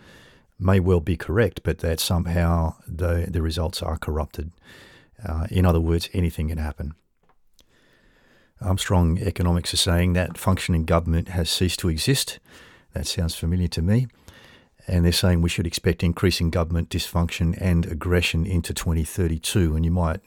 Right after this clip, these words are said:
remember, if you're a regular listener, that I've been saying for quite some time, I expect twenty thirty-two to be a significant tipping point in this long-term change process.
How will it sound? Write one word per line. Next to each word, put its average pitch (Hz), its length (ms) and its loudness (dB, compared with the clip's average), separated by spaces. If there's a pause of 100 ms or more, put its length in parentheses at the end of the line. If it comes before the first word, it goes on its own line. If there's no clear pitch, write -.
remember, 85 440 0
if 80 140 -6
you're 85 120 0
a 80 40 -2
regular 80 300 0
listener, 80 340 -2
that 80 140 0
I've 82 140 -2
been 80 180 0
saying 80 320 0
for 80 180 -8
quite - 260 -4
some 82 200 -2
time, 85 400 0 (400)
I 85 100 -2
expect - 360 -6
twenty 82 300 -4
thirty-two 80 720 -4 (480)
to 80 300 -4
be 80 400 -2
a 78 120 -6
significant 85 540 -4
tipping 87 300 -4
point - 380 -6
in 80 180 -2
this 78 300 -6
long-term 80 400 -2
change 80 260 -4
process. 85 640 -6